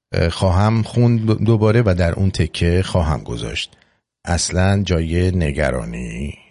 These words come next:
نیست. اه، خیلی، خیلی خوش آمد می‌گم بهتون و امیدوارم که حالتون خوب باشه.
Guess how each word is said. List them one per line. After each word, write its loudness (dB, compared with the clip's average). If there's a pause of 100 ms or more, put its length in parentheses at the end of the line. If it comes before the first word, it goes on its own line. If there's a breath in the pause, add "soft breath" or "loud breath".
(120)
نیست. -4 (720 soft breath)
اه، 2
خیلی، 2
خیلی 2
خوش 2
آمد 4
می‌گم 2
بهتون 0
و 0
امیدوارم 2
که 2 (180)
حالتون 0
خوب -4
باشه. -4